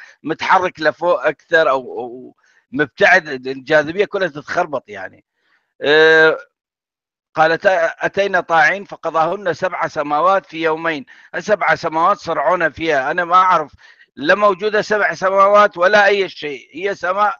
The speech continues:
كلها، الس-، الكون كله واحد، و-، والمسافات، آه، موجودة وثابتة وتتغير مع الوقت، صح، آه، ولكن، آه،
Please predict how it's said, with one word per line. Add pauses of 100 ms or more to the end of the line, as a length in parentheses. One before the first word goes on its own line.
(480)
كلها،
الس-،
الكون
كله
واحد،
و-، (440)
والمسافات، (100)
آه،
موجودة
وثابتة (480)
وتتغير
مع
الوقت،
صح، (380)
آه،
ولكن،
آه،